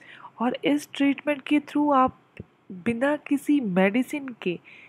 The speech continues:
बिना किसी दवाई के इस प्रॉब्लम को सॉल्व कर सकते हैं। अब बात करते हैं हेयर फॉल को कैसे रोका जाए। इसके बारे में कई बार हम ऐसा गलत मलत खाने लग जाते हैं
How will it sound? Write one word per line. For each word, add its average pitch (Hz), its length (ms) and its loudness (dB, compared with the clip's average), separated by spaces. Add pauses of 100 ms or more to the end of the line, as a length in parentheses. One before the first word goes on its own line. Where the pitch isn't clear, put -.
(240)
बिना 226 300 2
किसी 262 400 -2 (100)
दवाई 190 520 2
के 214 220 0 (360)
इस 269 200 0
प्रॉब्लम 180 580 0
को 294 220 0
सॉल्व 247 480 2
कर 202 240 2
सकते - 500 -4
हैं। 170 280 0 (1000)
अब 247 120 0
बात 302 340 4
करते 302 400 -2
हैं 302 280 -2
हेयर 226 300 6
फॉल 285 400 2
को 294 280 -2 (180)
कैसे 311 420 2
रोका 202 460 2
जाए। 160 460 -6 (560)
इसके 294 360 2
बारे 180 340 2
में 165 240 -8 (220)
कई 196 180 2
बार 254 240 2
हम 269 180 -4
ऐसा 269 260 0
गलत 196 460 0
मलत 277 360 0
खाने 240 340 -2
लग 214 260 0
जाते 180 400 0
हैं 226 220 -2